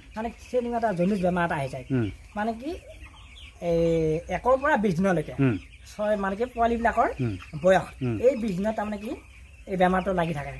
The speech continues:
Speaker 2: অ'কে।
Speaker 1: বিশ দিনৰ পিছত তেওঁলোকৰ কি হয়, এই বেমাৰটো নাইকিয়া হৈ যায়।
Speaker 2: অ'কে। এতিয়া, এতিয়া আপুনি এটা কথা কওকচোন যে আজিৰ ডেটলৈকে আপুনি, আ, মানে, হায়েষ্ট ইনকাম কিমান কৰিছে আপুনি?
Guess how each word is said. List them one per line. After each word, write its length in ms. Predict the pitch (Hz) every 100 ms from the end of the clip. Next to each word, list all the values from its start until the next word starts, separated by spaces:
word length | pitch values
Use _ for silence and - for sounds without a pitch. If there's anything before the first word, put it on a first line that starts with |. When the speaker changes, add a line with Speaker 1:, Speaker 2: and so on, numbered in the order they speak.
| -
Speaker 2:
অ'কে। 220 | 123 165 190
Speaker 1:
বিশ 140 | 214 185
দিনৰ 120 | 247
পিছত 180 | 233 240
তেওঁলোকৰ 340 | 240 226 226
কি 100 | 202
হয়, 160 | 220 294
এই 140 | 190 190
বেমাৰটো 340 | 170 160 160
নাইকিয়া 300 | 302 165 165
হৈ 100 | 123 -
যায়। 120 | - - 120
Speaker 2:
অ'কে। 240 | - 92 - - - -
এতিয়া, 160 | 147 170
এতিয়া 260 | 180 196 190
আপুনি 340 | 151 135 175
এটা 140 | 175 180
কথা 240 | 170 175
কওকচোন 400 | 156 151 - 151 165
যে 180 | 139 151
আজিৰ 420 | - 131 117 160
ডেটলৈকে 500 | 160 151 147 143 123
আপুনি, 320 | 131 120 120 151 202 - - -
আ, 120 | 123 123 127 127 120
মানে, 220 | 123 147 -
হায়েষ্ট 360 | 127 156 202 - 131 - - -
ইনকাম 380 | 151 143 170 165
কিমান 300 | - 175 151
কৰিছে 280 | 120 107 107
আপুনি? 200 | 101